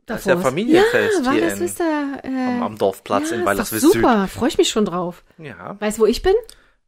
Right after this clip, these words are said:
Speaker 1: Nein,
Speaker 2: Ich
Speaker 1: nicht.
Speaker 2: hab mich angemeldet zu, zu einem, zu einem, äh, Job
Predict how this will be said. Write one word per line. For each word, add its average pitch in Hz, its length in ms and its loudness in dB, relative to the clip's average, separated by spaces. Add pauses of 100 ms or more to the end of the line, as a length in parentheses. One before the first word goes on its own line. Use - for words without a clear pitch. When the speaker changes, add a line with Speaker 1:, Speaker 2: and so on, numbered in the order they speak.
(220)
Speaker 1:
Nein, 110 260 -20
Speaker 2:
Ich 131 40 -20
Speaker 1:
nicht. 135 80 -10
Speaker 2:
hab - 80 -12
mich 196 140 -6
angemeldet 214 440 -2
zu, 214 80 -10 (180)
zu - 120 -4
einem, 190 380 0 (100)
zu - 120 -8
einem, 180 360 -4
äh, 180 180 -8 (200)
Job - 340 -6